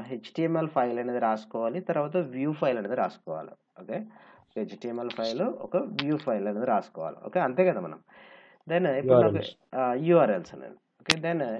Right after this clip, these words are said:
Speaker 1: ఇది ఇక్కడ వరకు అయిపోయింది. అయిపోయిన తర్వాత next వచ్చేసి ఏంటి, ఆ,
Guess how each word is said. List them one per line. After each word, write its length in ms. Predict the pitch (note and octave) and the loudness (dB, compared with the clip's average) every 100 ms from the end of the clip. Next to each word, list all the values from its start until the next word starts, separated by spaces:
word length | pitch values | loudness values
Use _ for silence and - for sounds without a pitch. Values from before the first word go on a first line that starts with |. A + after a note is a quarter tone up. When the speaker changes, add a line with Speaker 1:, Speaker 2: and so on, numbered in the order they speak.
| - C#3 | -6 -6
Speaker 1:
ఇది 80 | D3 | -4
ఇక్కడ 140 | D#3 D3 | 2 2
వరకు 180 | C#3 - A#2 | 2 2 0
అయిపోయింది. 400 | A2+ G2 D#2 - _ - - - - | 0 -4 -6 -12 _ -20 -20 -20 -6
అయిపోయిన 300 | D3+ D#3+ F#3+ F3+ | -4 0 0 4
తర్వాత 260 | E3+ D#3+ D#3+ C#3+ C3 C3 | 2 2 0 -2 -2 -6
next 260 | B2+ - E3+ | -6 -4 -4
వచ్చేసి 260 | E3+ D#3+ D#3 | -4 -4 -4
ఏంటి, 240 | C#3 C3+ G3+ F#3 - | -6 -4 -2 -4 -6
ఆ, 20 | A#2 | -6